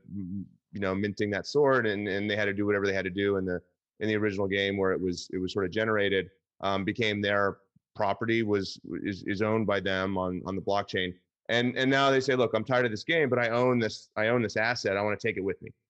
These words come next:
right? I wanna take it mi-, with me to the next game." Um, and then, you know, there's, there's, there's kind of like a, a, a sort of like, a, maybe any sort of, like, prototype that you can think of, of a sword is like, well, it's a weapon.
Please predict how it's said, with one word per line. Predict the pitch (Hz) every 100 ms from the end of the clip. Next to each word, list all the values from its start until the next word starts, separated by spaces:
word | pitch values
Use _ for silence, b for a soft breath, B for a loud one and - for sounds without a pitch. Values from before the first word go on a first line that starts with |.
| _
right? | 107
I | 110
wanna | 113
take | 110 127
it | 117
mi-, | 113
with | 107 113
me | 113
to | 104
the | 101
next | 98 -
game." | 92 80 - _ _ _ -
Um, | 104 110 110 110 -
and | 120 120
then, | 127 127
you | 143
know, | 117
there's, | 120 120 -
there's, | 135 123
there's | 123 131 117
kind | 147 139
of |
like | 131 120 117
a, | 113 107 104 - -
a, | 107 104 101 98 - _ _ _ - _ _ _ _
a | 113 110 110
sort | - 120
of |
like, | 101 -
a, | 107
maybe | 113 104 123 131 123
any | 139
sort | 131 131
of, |
like, | 110 -
prototype | 143 139 131 120 104
that | 107
you | 104
can | 113
think | 104
of, | 98
of | 95
a | 95
sword | - 160 117 107
is | 98
like, | 104 101
well, |
it's | 98
a | 98
weapon. | 104 101 107 101